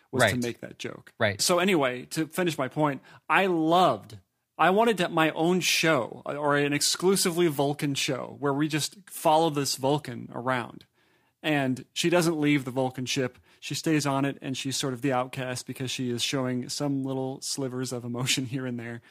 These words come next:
Speaker 1: By the way, they do say something where she says, "I believe this to be true," and they say beliefs are,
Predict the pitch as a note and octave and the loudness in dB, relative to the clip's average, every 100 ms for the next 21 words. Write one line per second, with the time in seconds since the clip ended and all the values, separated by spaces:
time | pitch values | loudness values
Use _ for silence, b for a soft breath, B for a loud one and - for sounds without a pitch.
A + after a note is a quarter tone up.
0 | B B - G3 C4 G#3 C#3+ B B - | B B -2 0 4 4 4 B B 0
1 | G3+ C#4 B3+ G3+ F#3 E3+ D#3+ D3+ C3+ C3+ | 2 4 4 4 4 2 2 2 2 2
2 | C3 B2+ - - - D3+ D3+ C#3 - C#3 | 0 0 -4 -6 -2 0 0 0 -2 -6
3 | C3 C3 C#3+ C3+ C3+ - B2+ A#2+ - E3+ | -4 -2 0 0 -4 -4 -8 -6 0 2
4 | C3 A#2+ A#2+ b - C#3 C3+ - B2+ A#2 | 2 0 -6 b -8 -2 -2 -2 -2 -2
5 | C3 C3+ D3+ D3 - - - C3 A#2+ A2+ | 0 2 2 2 0 -2 -4 -4 -2 -2
6 | G#2+ A2 | -6 -10